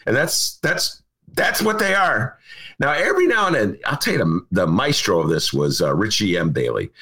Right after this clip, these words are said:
Like, after he would, Mayor Daley, after he would get elected that first year, you look, "Oh, <laughs> taxes go up." You know, then you got three years to write.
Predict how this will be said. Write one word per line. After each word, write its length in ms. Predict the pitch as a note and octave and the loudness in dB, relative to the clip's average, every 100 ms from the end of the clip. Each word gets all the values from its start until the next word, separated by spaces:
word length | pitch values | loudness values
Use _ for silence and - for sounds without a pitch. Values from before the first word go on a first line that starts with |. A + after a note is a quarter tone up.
| - | -12
Like, 140 | - - | -8 -2
after 340 | A#2+ - C#3+ | -2 0 0
he 140 | B2+ A#2+ | 2 2
would, 180 | F#2 | 2
Mayor 220 | F#2 A2 G2+ | 2 2 2
Daley, 280 | F2 D#2 | 2 2
after 220 | G#2 - D3+ | 0 0 2
he 100 | D3 | 2
would 160 | C3+ | 2
get 140 | A#2+ G2 | 0 0
elected 360 | F2 F#2+ F#2 | 0 0 -4
that 120 | B1+ - | -4 -4
first 380 | - F#2+ - | 0 0 0
year, 340 | G2 G2 G2 - - | 0 2 0 -4 -8
you 140 | - C3+ | 0 2
look, 220 | B2 - - - | 2 0 -8 -2
"Oh, 560 | D#3 G3+ G3 E3 G#2 - - | 0 2 2 2 -2 -6 -4
<laughs> 60 | E3+ - - B3 | -2 -2 0 0
taxes 540 | - - - - C3 G#2+ | 0 -2 -2 -2 -2 -2
go 260 | C#3+ A2 | 0 2
up." 340 | G#2+ G#2 - - - - - | 2 2 -2 -8 -20 -20 -8
You 100 | - | -2
know, 140 | A#2+ B2 | 2 2
then 160 | E3+ | 2
you 60 | G3+ | 2
got 140 | D#3+ | 0
three 240 | - D#3 E3+ | 0 0 2
years 180 | D#3+ D3 | 2 2
to 80 | |
write. 140 | F3+ | 0